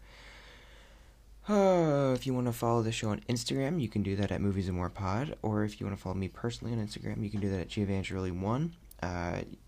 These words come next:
if you wanna follow, or if you wanna email the show with any comments, questions, concerns, or suggestions, you can do that at uh, movies and more pod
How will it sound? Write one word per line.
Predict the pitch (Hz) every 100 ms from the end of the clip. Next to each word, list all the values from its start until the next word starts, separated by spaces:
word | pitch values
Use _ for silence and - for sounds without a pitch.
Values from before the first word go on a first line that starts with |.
| -
if | - -
you | 104
wanna |
follow, | 104 104 98 101 98 -
or | - 117 113
if | 113 120
you | 127
wanna | 127
email | 113 127 123
the |
show | 127 120
with | 117
any | 117 107
comments, | 110 101 95
questions, | - 98 - 101 90
concerns, | 104 101 95 87
or | - 92
suggestions, | - 90 95 98 - 127
you | 110
can | 104 90
do | 90
that | 87
at | 90 90 - - - - - - - - - - - - -
uh, | 87 76 80
movies | 143 151
and |
more | 147 135
pod | 143 135 -